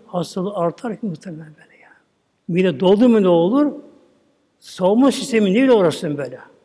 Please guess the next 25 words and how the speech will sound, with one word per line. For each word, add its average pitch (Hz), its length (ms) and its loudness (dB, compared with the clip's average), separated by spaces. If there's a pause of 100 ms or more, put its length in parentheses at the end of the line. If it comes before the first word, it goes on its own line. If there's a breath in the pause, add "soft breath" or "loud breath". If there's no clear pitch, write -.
(180)
Hastalığı 240 440 -2
mı 233 100 4
yensin? 190 800 0 (560)
Onunla 233 240 2
mı 240 80 4
uğraşsın? 214 720 2 (720)
Yoksa 196 360 -4 (1080)
mikropla 233 400 0
mı 214 60 4
öldürür 196 200 4
uğraşsın 156 400 -8
muhtemelen? - 240 -20 (1300)
Önce 233 300 2
böyle 220 240 4
ne 240 40 4
yapıyor? 208 280 0
Hastanın 233 680 2 (180)
iştahını 220 360 0
kesiyor 170 360 -6
muhtemelen. - 260 -20 (1300)
Gerekenden 180 540 2
böyle. - 280 -18 (400)
İştahını 180 300 -6
kesiyor - 340 -16
muhtemelen - 260 -20